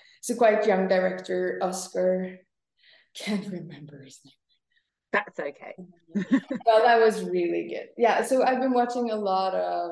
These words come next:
Speaker 1: uh, documentaries, really funny, good documentaries.
Speaker 2: Documentary is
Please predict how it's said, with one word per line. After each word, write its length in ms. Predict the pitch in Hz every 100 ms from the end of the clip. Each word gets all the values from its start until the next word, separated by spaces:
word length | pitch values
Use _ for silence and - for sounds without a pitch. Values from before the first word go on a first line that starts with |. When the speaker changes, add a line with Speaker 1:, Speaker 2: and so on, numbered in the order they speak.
| 170
Speaker 1:
uh, 400 | 170 165 - 175
documentaries, 600 | 180 175 175 180 190 180 180
really 280 | 180 180 180 -
funny, 380 | 175 170 170 165
good 220 | 175 165
documentaries. 720 | 170 - 170 165 - 165 170 - - _ -
Speaker 2:
Documentary 600 | 302 302 311 311 277 226 -
is 140 | 208